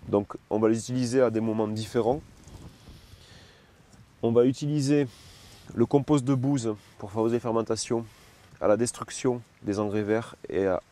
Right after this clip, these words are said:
et à, après la, à la mise en place des engrais verts juste un peu avant. Donc quand je, j'ai enlevé mes courges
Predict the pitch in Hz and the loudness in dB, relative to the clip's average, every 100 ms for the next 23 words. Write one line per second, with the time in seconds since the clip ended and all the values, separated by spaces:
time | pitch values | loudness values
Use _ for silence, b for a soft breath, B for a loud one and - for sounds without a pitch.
0 | _ _ - 95 92 90 85 69 - 98 | _ _ 0 2 2 2 0 -2 -2 -2
1 | - 123 110 95 90 87 85 - B B | -2 -2 0 0 0 -2 -4 -6 B B
2 | B B B B B B B 90 98 117 | B B B B B B B 2 2 2
3 | 120 117 120 113 110 110 113 110 110 110 | 0 0 -2 -2 -2 0 -2 -4 -6 -6
4 | 107 107 101 104 156 - _ _ _ _ | -2 -2 0 -2 -6 -12 _ _ _ _
5 | _ _ _ _ _ _ - 98 101 123 | _ _ _ _ _ _ -4 -2 2 2
6 | 113 104 101 110 110 110 110 - 135 127 | 0 -4 -2 -2 0 0 -2 0 -4 -4